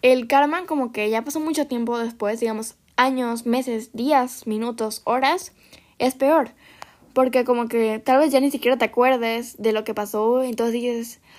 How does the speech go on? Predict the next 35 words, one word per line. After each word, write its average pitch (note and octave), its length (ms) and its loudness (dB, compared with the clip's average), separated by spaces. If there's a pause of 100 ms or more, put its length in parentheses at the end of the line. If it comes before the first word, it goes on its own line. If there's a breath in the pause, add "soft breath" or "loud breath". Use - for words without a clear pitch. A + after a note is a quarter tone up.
(380 loud breath)
"Ay, F#4+ 200 6
¿por D4 260 0
qué? F#4+ 320 4
O C#4+ 100 2
sea, B3 240 -6
¿por C4 220 -4
qué D#4 100 -4
me F4+ 100 -2
pasó?". E4 460 -4 (1040 loud breath)
Y C4 460 0
pues B3+ 300 0
tal C4+ 160 6
vez C#4+ 80 0
ya, C#4 120 4
ya C4+ 120 0
pasó C4 220 -2
mucho B3 260 -2
tiempo B3 480 -4 (340 soft breath)
y A#3+ 100 -6
tú B3 240 -4
digas, B3+ 520 0
como B3+ 260 2
que B3+ 120 0
no C4 340 0 (100)
rebobines C4 1000 2
que, G#3 380 -6 (440 loud breath)
"Oh, C#4 180 6
es G3+ 160 -6
que A#3 100 -6
una A#3 200 2
vez C#4+ 180 2
le C#4+ 140 0
pegué G#3 460 -2
a G3+ 100 -4
un G#3+ 260 -6